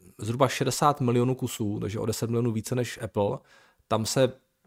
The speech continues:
ty, nebo ne, neprodal, ale ty dodávky byly na šedesáti milionech,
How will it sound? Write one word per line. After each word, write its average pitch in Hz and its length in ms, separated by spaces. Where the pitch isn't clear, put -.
ty, 127 260
nebo 110 160
ne, 113 240
neprodal, 101 400
ale 95 160
ty 127 120
dodávky 123 440
byly 104 160
na 104 80
šedesáti 110 420
milionech, 104 440